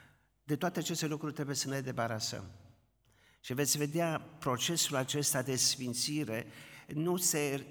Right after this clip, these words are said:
încheie într-o zi, în momentul în care am ridicat o mână sau când am spus: „Doamne, ai mi-, milă de mine, păcătosul”, ci este un proces în care, în, în măsura în care ne expunem luminii, în măsura în care trăim în prezența lui Dumnezeu,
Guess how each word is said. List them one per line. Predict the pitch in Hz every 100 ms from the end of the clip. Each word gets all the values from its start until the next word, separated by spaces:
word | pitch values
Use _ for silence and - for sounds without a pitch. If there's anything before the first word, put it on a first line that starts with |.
| -
încheie | 147 135 - 170
într-o | 160 151 156
zi, | 139 156 117 -
în | - 120
momentul | 120 131 123 127
în | 120
care | 113 123
am | 117 123 - - -
ridicat | - 123 123 127 123
o | 131
mână | 131 151 143
sau | 127
când | 113 127
am | 120
spus: | - 123
„Doamne, | 123 131 127 -
ai | 147
mi-, | 143 131
milă | 143 147 143
de | 127
mine, | 139 139
păcătosul”, | 139 135 139 - 131 - 98 - - -
ci |
este | 160 160 -
un | 170
proces | 160 170 151 175 156 -
în | 127
care, | 117 139 156 165 170 - - - -
în, | 143 160 160
în | 151 156
măsura | 160 143 185 190 180
în | 170
care | 160 165 160
ne | 147
expunem | 143 - - 185 180 170
luminii, | 160 151 147 123 110 101
în | 127
măsura | 131 127 156
în | 156
care | 151 151
trăim | 147 147 147 156 147 135
în | 147 147
prezența | 123 135 139 170 156
lui | 147 135
Dumnezeu, | 143 139 135 151 165